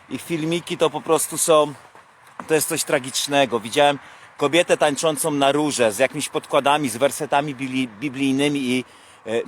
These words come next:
wiecie, kobieta tańcząca na rurze, przyjmująca seksualne pozy, przy-, e, naprawdę widziałem tylko seksu-, seksualność w tym, nie? I wrzucone jeszcze w to wersety biblijne, po prostu ohyda i obrzydlistwo. I, i nie obserwuję,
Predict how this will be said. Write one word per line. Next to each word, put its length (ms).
wiecie, 300
kobieta 380
tańcząca 480
na 160
rurze, 280
przyjmująca 480
seksualne 720
pozy, 380
przy-, 380
e, 40
naprawdę 560
widziałem 280
tylko 140
seksu-, 420
seksualność 760
w 60
tym, 200
nie? 180
I 160
wrzucone 340
jeszcze 220
w 20
to 400
wersety 480
biblijne, 800
po 80
prostu 300
ohyda 440
i 200
obrzydlistwo. 720
I, 200
i 100
nie 120
obserwuję, 680